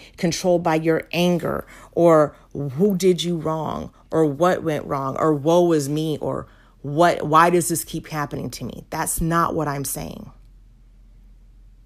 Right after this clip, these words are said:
But I'm saying that you do not have to go through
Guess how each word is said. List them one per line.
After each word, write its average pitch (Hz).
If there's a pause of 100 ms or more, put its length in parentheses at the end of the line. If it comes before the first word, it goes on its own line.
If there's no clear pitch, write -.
(1080)
But 160
I'm 165
saying 156
that 147 (160)
you 151
do 185
not 196
have 175
to 156
go 147
through 73